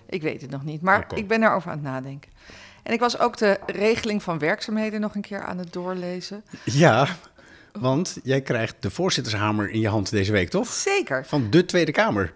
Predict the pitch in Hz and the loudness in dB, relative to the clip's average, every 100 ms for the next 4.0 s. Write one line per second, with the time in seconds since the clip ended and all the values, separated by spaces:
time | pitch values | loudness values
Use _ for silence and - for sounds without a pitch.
0 | - - 427 - - _ _ - - 392 | -10 0 0 0 -8 _ _ -16 -4 0
1 | 180 143 180 320 - - - - - _ | 0 -2 -6 -6 -6 -6 -6 -10 -14 _
2 | - 208 214 240 214 185 202 - - - | -14 -6 -4 -2 -2 2 4 4 2 0
3 | 185 165 139 - 143 131 139 139 185 202 | -2 -2 -4 -10 -8 -8 -8 -12 -12 -16